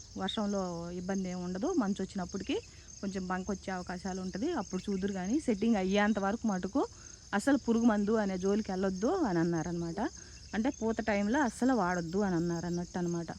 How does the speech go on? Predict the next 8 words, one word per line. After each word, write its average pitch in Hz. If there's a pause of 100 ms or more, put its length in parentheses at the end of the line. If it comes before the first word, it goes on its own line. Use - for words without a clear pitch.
(1300)
పురుగు 220
మందులు 208
వేయకూడదంట, 180
సెట్టింగ్ 202
అవ్వదంట. 165
అయితేనండి 262
దీంట్లో 262
నేను 269